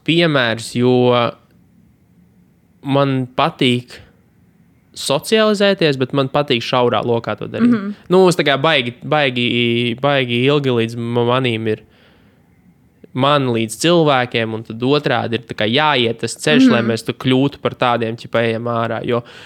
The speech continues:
Speaker 1: jo pretējā gadījumā es vienkārši gribu aiztaupīt awkwardness visiem, jo es varu vienā brīdī vienkārši, nu, sēdēt, skatīties zemē kaut ko tur, nu, tur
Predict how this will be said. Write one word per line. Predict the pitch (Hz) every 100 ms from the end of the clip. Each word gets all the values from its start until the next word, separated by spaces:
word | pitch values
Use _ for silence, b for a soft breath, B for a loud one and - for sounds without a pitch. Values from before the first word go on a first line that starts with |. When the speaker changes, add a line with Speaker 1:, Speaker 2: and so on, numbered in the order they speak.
| B B
Speaker 1:
jo | 123 123
pretējā | 151 151 123 123
gadījumā | 135 131 120 113 113 113 117 _ _ _ _ _ _ _ _ -
es | 131
vienkārši | 131 123 120
gribu | 123
aiztaupīt | 127 - 113 - 113 110 - -
awkwardness | 110 117 - 123 113 113 -
visiem, | 123 127 - 113 120 127 -
jo | 117
es | 113 -
varu | 120
vienā | 113 117 120
brīdī | 117 113 120
vienkārši, | 117 110 110 - -
nu, | 123 123 b b b b _ _ _
sēdēt, | - 117 120 113 -
skatīties | 120 120 117 113 113
zemē | 117 123 120
kaut | 113 110 110
ko | 110
tur, | -
nu, | 107 113 113
tur | -